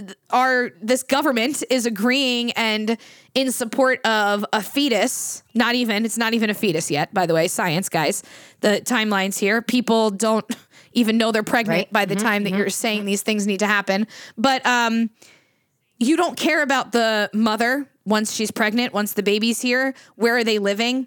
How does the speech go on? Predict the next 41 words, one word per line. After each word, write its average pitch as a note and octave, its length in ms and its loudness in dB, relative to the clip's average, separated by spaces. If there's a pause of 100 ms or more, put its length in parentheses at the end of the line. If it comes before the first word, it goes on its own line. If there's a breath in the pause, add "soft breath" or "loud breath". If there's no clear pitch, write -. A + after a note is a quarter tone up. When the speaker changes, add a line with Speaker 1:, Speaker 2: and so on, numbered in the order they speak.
Speaker 1:
How B3+ 240 0
are B3 80 2
they G#3+ 140 2
f-, - 160 -10 (100)
how G#3+ 140 2
are C#4 80 2
they B3 100 2
being G#3 240 0
fed? A#3 480 2 (400 loud breath)
Um, G#3+ 500 0 (220 soft breath)
what C4 160 2
about C#4 220 2
the C4+ 80 2
babies B3+ 400 0
that G#3+ 180 -2
don't A#3+ 200 0
wanna B3 180 2
be A#3+ 100 2
born A3 320 2
and A3 120 -2
end G#3+ 200 -2
up G#3 100 -2
being G#3+ 200 0
abused, G3+ 540 0
end A3 180 0
up G3+ 100 -2
being G#3+ 220 0
in G3+ 80 0
the G3+ 80 0
system? A#3 640 -2 (320 loud breath)
There, C#4+ 260 2 (100)
there's, D4+ 480 -2 (360)
you B3+ 260 0
don't, C#4+ 360 0
uh, A#3+ 60 -4 (120)
these B3 340 2
repercussions C4+ 720 0
are G#3+ 160 0
just G#3+ 320 -4
immeasurable. G#3 840 0 (300 loud breath)
And A3 480 0